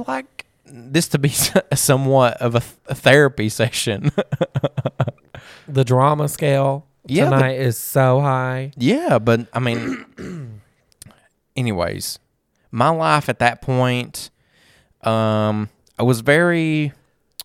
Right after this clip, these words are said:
Speaker 1: sporadic, I guess. I was, uh, I guess lashing out would be more of a, uh, comfortable term to use.
Speaker 2: And what, uh, how was you lashing out?
Speaker 1: <laughs> Well, uh, milk jugging for once.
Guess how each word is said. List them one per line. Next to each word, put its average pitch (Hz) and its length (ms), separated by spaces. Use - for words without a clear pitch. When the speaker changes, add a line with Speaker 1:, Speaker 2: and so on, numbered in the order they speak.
Speaker 1:
sporadic, 113 1000
I 113 120
guess. 101 360
I 107 100
was, 110 340
uh, 101 260
I - 100
guess 117 240
lashing 110 640
out 110 580
would 117 180
be 120 120
more 123 400
of 120 180
a, 120 440
uh, 123 340
comfortable 117 800
term 123 360
to 123 120
use. 127 560
Speaker 2:
And 190 160
what, 147 200
uh, 143 280
how 151 180
was 135 160
you 135 100
lashing 120 420
out? 98 240
Speaker 1:
<laughs> - 340
Well, 104 600
uh, 92 180
milk 117 360
jugging 101 320
for 104 140
once. 123 540